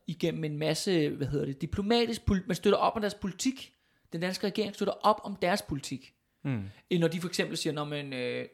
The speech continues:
Speaker 1: øh, vi vil gerne s-, vi vil gerne snakke med svenskerne, vi vil gerne snakke med russerne, kan man få nogle
Speaker 2: Ja, okay.
Speaker 1: fredsfølger?" og sådan noget.
Speaker 2: Så også en mellemmand på den
Speaker 1: Ja,
Speaker 2: måde.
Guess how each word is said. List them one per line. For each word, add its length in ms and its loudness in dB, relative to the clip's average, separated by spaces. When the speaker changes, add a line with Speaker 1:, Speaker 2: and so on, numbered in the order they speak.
Speaker 1:
øh, 460 -4
vi 80 0
vil 140 0
gerne 300 2
s-, 240 -6
vi 100 -2
vil 120 -2
gerne 160 2
snakke 240 -4
med 60 -8
svenskerne, 400 -6
vi 80 -6
vil 80 -8
gerne 140 -4
snakke 200 -4
med 100 -4
russerne, 320 0
kan 160 -2
man 120 -2
få 100 0
nogle 140 0
Speaker 2:
Ja, 60 2
okay. 100 2
Speaker 1:
fredsfølger?" 300 2
og 40 -2
sådan 80 -6
noget. 80 -4
Speaker 2:
Så 80 4
også 160 4
en 40 2
mellemmand 520 2
på 60 -16
den 120 -18
Speaker 1:
Ja, 160 12
Speaker 2:
måde. 40 2